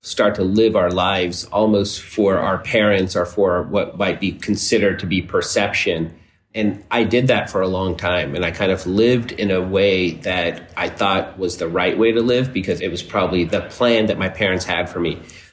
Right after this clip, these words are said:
And once I started to frankly abandon that, and I started to recognize that there's a huge opportunity ahead for living a remarkable life, but it's gonna take a lot of risk. And I'm not gonna necessarily have the backing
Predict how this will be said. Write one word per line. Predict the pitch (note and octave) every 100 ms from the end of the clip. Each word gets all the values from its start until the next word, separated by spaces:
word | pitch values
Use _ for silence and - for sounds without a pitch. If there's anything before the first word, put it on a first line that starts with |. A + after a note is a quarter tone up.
| _ -
And | G#2+
once | B2 F#3 F#3
I | C#3 A#2 - -
started | - B2+ A#2 G#2+
to | -
frankly | - A#2+ B2+ G#2+
abandon | C2+ - F2+ A2 C3 A#2+ F2+
that, | E2 D2+ - - - - _ -
and | G2+
I |
started | F2+ - G#2+ G2+
to | G2+
recognize | F#2 A2+ - G2 F2+ F2+ D#2
that | - -
there's | G#2 A2+
a | F#2+
huge | F2 - C3+ C#3 B2+
opportunity | G#2 G2+ G2 - G2+ G2 F#2
ahead | D#2+ A2 G#2 F2+ - - - -
for | - - A#2 G2+ F2+
living | G2 A2+ G#2+
a | F#2 F2
remarkable | E2+ F2 G#2 G#2 F#2+ F2
life, | F2+ G#2+ G#2 - -
but | -
it's | F#2 -
gonna | G#2 F2
take | F#2
a | F2
lot | E2+ F2 E2+
of | D#2
risk. | D2 - - -
And | F#2+ F2
I'm | - F2+
not | G#2 G#2+
gonna | G#2
necessarily | F#2 F#2 - - F2+ F2
have | E2+ E2
the | E2+
backing | F#2 F2 - E2 D2+